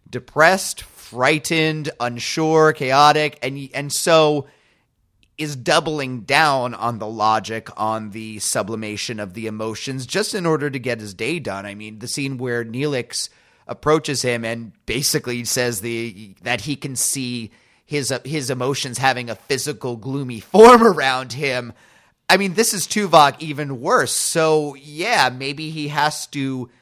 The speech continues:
try to be less emotional than he really is just because he can't get through the day otherwise.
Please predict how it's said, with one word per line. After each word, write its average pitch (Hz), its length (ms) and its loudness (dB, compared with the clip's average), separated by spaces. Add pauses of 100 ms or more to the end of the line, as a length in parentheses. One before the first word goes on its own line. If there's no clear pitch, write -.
(320)
try 160 440 2
to 151 200 -8
be 135 280 -8
less 135 440 -6
emotional 127 640 -8
than 113 180 -10
he 117 120 -12
really 117 440 -10
is 135 200 -2
just 98 500 -10
because 120 320 -12
he 131 120 -14
can't 135 300 -10
get - 180 -10
through 131 160 -10
the 104 100 -12
day 135 260 -6
otherwise. - 800 -16